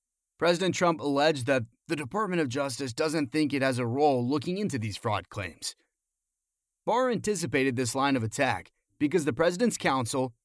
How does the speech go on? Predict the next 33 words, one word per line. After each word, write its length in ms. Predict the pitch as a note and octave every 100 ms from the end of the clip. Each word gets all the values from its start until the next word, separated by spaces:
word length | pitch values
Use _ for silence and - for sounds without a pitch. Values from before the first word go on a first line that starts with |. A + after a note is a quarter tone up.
| -
Rudolph 420 | C#3 F#3 D#3 C3+
Giuliani, 720 | - D3 C3+ C#3+ D3+ A#2 F#2+ - - -
was 200 | D#3+ D3+
making 400 | F#3 G#3+ G3+ G#3
all 220 | - G3+ A3
sorts 360 | - G3 F3
of 120 | C3+
wild, 580 | A2 A2+ C3 D#3+ D#3+ D3+ -
unsubstantiated 960 | D#3 G3+ C4 - G3+ F#3 F#3 D#3 C3+ A#2
claims. 520 | C3+ A#2 - - - _ _ _ _ _ _ _ _ _
And 220 | C4+ D4+
Giuliani 580 | - A#3+ A#3+ G#3 G3 D#3
wanted 340 | C3+ C3+ D3+ B2+
to 100 | A#2+
blame 320 | C3+ D#3+ D#3
D 180 | C3 C#3+
O 80 |
J 360 | C3 A2+ E3+ C#3
for 100 | A#2
the 100 | B2
fact 380 | A2+ D3+ D3+ C3
that 100 | A#2+
no 180 | A2+ B2
one 140 | F3+
had 140 | G3+
come 220 | - G#3+ F3
up 160 | C3
with 180 | C3+ A#2+
any 240 | C3+ D#3 F3+
real 320 | D3+ C#3 C#3
evidence 400 | A3 F3 B2 A#2
of 100 | A2+
fraud. 440 | - E3+ A2 -